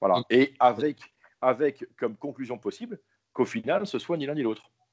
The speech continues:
Speaker 2: C'est ça, ça veut dire qu'il pourrait y avoir des dégâts et que les deux, euh, que ce soit Nasser Al-Khelaifi qui a pris du recul, hein, on le sait, sur le sportif, et cetera,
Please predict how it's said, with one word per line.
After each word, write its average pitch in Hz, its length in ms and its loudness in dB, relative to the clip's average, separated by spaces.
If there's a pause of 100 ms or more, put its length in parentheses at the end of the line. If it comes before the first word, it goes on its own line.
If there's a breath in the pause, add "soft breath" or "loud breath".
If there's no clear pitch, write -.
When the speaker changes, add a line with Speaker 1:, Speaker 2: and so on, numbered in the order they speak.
(240)
Speaker 2:
C'est 135 80 2
ça, 190 360 4
ça 131 180 -2
veut 131 40 0
dire 165 200 0
qu'il 123 240 0
pourrait 127 160 -2
y - 20 2
avoir 120 140 2
des 117 100 -4
dégâts 120 360 0
et 131 60 2
que 117 120 -8
les 113 160 -4
deux, 151 340 -2
euh, 113 460 0
que 120 80 -10
ce - 100 -4
soit 127 140 -2
Nasser 127 260 0
Al-Khelaifi 120 540 -2
qui 110 120 -4
a 95 60 2
pris - 140 -8
du 95 120 -6
recul, 101 300 -4
hein, 101 60 0
on - 20 -2
le 90 60 -6
sait, 113 100 -8
sur 95 160 -10
le 90 60 -8
sportif, 110 400 -8
et - 40 -4
cetera, 131 520 0